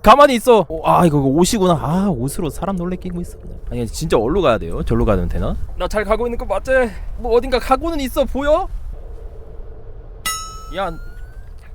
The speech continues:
나 어디 뭐 벽에 비비고 있었나 본데? <laughs> 아, 이거 안 올라가, 이거.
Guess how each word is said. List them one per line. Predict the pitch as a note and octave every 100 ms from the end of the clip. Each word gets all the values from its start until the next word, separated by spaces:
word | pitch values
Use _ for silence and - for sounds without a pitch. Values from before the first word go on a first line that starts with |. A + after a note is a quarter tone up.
| -
나 | - C3
어디 | D3
뭐 | F3 -
벽에 | C#3 E3+ F#3+
비비고 | - F3+ F#3+
있었나 | E3+ D3+ A2+
본데? | G#2 D3+
<laughs> | - - - B5+ C6+ - A#5 - - - - - - - - - - - - - - -
아, | -
이거 | C#3+
안 | G2+ D#3+
올라가, | B3 F#3+ D3 D#3
이거. | A2 B2+ C3 E2+